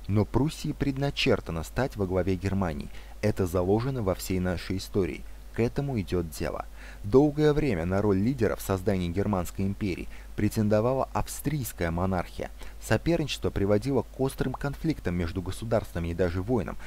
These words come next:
победителями из которых вышла Пруссия. В шестидесятые годы к управлению Пруссией приходят новые люди. После смерти Фридриха Вильгельма четвертого королем в тысяча восемьсот шестьдесят первом году становится его брат Вильгельм.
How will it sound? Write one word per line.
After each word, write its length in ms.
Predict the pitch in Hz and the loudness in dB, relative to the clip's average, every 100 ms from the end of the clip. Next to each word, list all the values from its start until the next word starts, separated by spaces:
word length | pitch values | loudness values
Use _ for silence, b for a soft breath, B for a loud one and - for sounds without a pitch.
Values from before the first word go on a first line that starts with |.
| B B | B B
победителями 600 | 104 101 113 135 147 147 | 2 2 2 0 -2 -2
из 120 | 151 | -2
которых 440 | - 139 147 139 - | -2 -2 -2 -4 -4
вышла 400 | 131 - 135 123 - - - | -4 -2 -2 -2 -6 -16 -6
Пруссия. 600 | - 131 - - - 50 - - B B B | -2 -2 -2 -6 -6 -6 -8 -12 B B B
В 60 | - | -4
шестидесятые 840 | 117 113 - 135 143 170 151 110 | -2 0 -2 -4 -2 -2 0 0
годы 280 | 104 143 113 | 0 0 0
к 100 | - | 0
управлению 600 | 98 104 110 117 101 95 | 2 4 4 4 4 2
Пруссией 480 | - 143 151 - 90 | 0 -4 -4 -4 -4
приходят 540 | - 98 131 135 - | -2 -2 0 -2 -2
новые 460 | 98 113 123 117 117 | 0 0 2 2 2
люди. 280 | 120 - - - B B B | 0 -2 -6 -12 B B B
После 340 | 143 156 - 151 | 0 2 2 -2
смерти 440 | - 165 127 98 | 2 2 2 0
Фридриха 460 | - 123 123 104 98 | 0 0 2 2 2
Вильгельма 480 | 104 113 113 104 95 | 2 4 4 4 2
четвертого 600 | - 104 127 151 - 82 | -2 -2 -2 -2 -2 -2
королем 480 | - 101 117 101 82 B B | 0 2 4 2 0 B B
в 40 | - | -2
тысяча 280 | 131 - | 0 2
восемьсот 440 | 107 104 113 113 101 | 2 2 0 0 -2
шестьдесят 240 | - 98 | 0 0
первом 280 | - 98 92 | 2 2 2
году 220 | 107 104 | 2 2
становится 480 | 85 - 113 131 - | 0 -2 0 -2 -2
его 160 | 120 120 | 0 0
брат 320 | 117 80 - - - | 2 0 -2 -12 -6
Вильгельм. 800 | 92 95 123 120 120 104 82 | -2 2 4 4 2 0 0